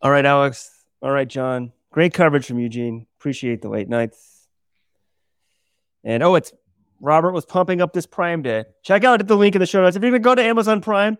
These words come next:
just click on the show notes and click through our link. Support Let's Run.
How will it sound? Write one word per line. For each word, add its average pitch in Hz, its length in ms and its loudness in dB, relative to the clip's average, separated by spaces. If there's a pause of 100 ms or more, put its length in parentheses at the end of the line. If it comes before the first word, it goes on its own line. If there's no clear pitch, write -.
(300)
just 185 180 -14 (1200)
click 220 240 2
on 202 120 4
the 180 80 2
show 170 260 -2
notes 165 260 0
and 147 80 -10
click 160 200 -8
through 143 140 -6
our 127 160 -2
link. 123 280 -10 (760)
Support 175 460 0
Let's 120 280 -2
Run. 120 360 0